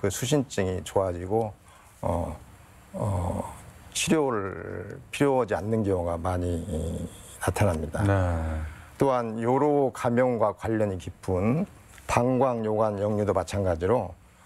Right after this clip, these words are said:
Speaker 1: 출생 시에는 심한 역류를 보이고, 또한 그로 인해서, 어, 요로 감염이 잦지만 시간이 지남에 따라서,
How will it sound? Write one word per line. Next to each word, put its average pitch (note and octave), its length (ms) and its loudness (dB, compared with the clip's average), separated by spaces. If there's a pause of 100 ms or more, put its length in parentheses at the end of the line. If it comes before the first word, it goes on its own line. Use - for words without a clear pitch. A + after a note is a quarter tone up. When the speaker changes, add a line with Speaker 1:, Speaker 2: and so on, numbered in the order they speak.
(200)
Speaker 1:
출생 D#3+ 400 0
시에는 A#2+ 840 0
심한 D3 400 2
역류를 G#2+ 340 -2
보이고, F#2+ 600 0 (360)
또한 A2 220 0
그로 A2 260 0
인해서, G2+ 680 -2 (500)
어, F2 280 -2
요로 G#2 260 4
감염이 G#2 520 -2
잦지만 G2 720 0 (560)
시간이 D3 380 0
지남에 G#2 420 2
따라서, A2+ 640 0